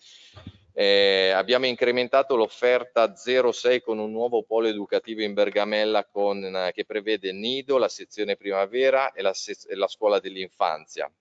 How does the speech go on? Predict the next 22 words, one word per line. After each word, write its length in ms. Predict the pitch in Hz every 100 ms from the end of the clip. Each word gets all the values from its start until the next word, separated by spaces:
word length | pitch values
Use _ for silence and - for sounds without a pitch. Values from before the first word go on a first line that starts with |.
| _
Il 120 | 90
servizio 840 | - 117 107 131 131 - 123 120 117
giocheria, 560 | 104 - 107 117 120 117
laboratori, 960 | 110 110 107 - 123 113 104 90 87
piccoli 400 | - 104 110 117
e 60 | 113
grandi, 680 | 113 113 113 113 117 120 113 _ _ _
eh, 920 | - 87 85 82 82 82 82 80 80 76
aumenta 640 | 95 110 113 131 110 98
e 40 | 92
migliora 840 | 95 101 104 120 123 123 123 123
per 200 | 120 101
le 180 | 95 95
famiglie 520 | - 110 107 107 107
l'offerta 520 | 104 98 - 98 - 95
educativa. 800 | 87 - 85 - 80 73 73 73 _ _ _ _ _ _ _ _ _ _ -
Eh, 200 | 101 98
sono 540 | - 117 117 113 110 113
incrementati 760 | 110 120 120 120 139 143 123
e 40 | 107
sono 340 | 120 113 107
garantiti, 840 | 110 110 107 101 139 127 - 90